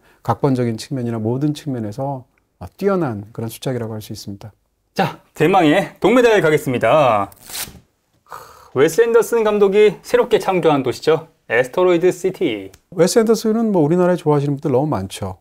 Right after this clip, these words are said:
Speaker 1: 저도 너무너무 좋아하는 감독이고 이 감독을 좋아한 게 저도 한 삼십 년쯤 되거든요.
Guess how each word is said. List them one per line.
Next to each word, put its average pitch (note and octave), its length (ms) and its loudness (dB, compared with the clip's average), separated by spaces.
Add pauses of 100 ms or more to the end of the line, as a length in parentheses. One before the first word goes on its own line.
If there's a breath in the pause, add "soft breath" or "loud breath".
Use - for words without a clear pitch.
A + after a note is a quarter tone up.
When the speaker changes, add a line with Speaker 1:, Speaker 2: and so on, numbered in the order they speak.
(100)
Speaker 1:
저도 A#2 240 -2
너무너무 D3+ 400 0
좋아하는 A#2+ 640 -4
감독이고 A2 500 -4
이 C#3 100 -2
감독을 C3+ 360 -2
좋아한 B2 260 -2
게 B2 60 -6
저도 B2+ 200 -4
한 D3 60 -4
삼십 F3+ 280 -4
년쯤 E3 280 -4
되거든요. A2+ 540 -6